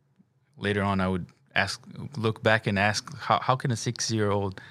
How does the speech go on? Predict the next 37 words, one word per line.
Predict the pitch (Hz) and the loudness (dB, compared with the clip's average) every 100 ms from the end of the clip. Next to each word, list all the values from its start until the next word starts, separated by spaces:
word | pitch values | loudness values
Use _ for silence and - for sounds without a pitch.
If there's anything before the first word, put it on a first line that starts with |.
| - - | -20 -6
understand | 101 95 95 - 147 143 | -2 0 0 2 2 2
this?" | 82 87 - - - - _ _ _ - | 2 0 -2 -8 -18 -20 _ _ _ -4
Uh, | 90 82 | 0 0
but | 90 98 | 2 2
then | 101 101 95 | 2 2 0
the | 98 104 | 0 0
answer, | 110 104 92 117 - | 0 0 -2 -4 -4
uh, | 87 92 | -2 0
that | 95 95 | 2 4
I | 92 92 - - - - - | 2 0 -8 -20 -20 -16 -4
came | 113 117 | 0 0
across | - 90 90 | 2 0 0
was, | 87 85 - - - | -2 -2 -4 -6 -6
this | 147 | -4
was | 151 113 | -2 2
not | 117 | 2
my | 107 143 | 2 2
work. | 175 - - - | 0 -4 -8 -10
This | - 113 | -6 -4
was | 123 110 - 127 | -2 -4 -6 -2
God's | 90 95 - | 0 0 0
work | 98 - | -4 -2
in | 95 | -4
my | 87 | -2
life | 90 87 87 | -2 -2 -2
from | - - 85 | -6 -6 -4
an | 85 | -4
early | 87 90 92 - | -4 -4 -6 -8
age. | - - - - - _ _ _ _ _ | -8 -10 -14 -18 -20 _ _ _ _ _
Um, | - 87 87 87 - | -2 -2 -2 -6 -6
two | 113 | -2
years | 107 104 | -2 0
later, | 104 98 98 | 0 2 0
got | 90 95 92 | 2 2 2
baptized. | 98 98 - 104 92 90 92 - 104 | 2 0 0 0 2 0 -4 -8 -8
Um, | 82 85 80 - - _ _ _ _ _ _ - | -6 -6 -8 -10 -16 _ _ _ _ _ _ -10
um, | - - - - | -6 -6 -8 -12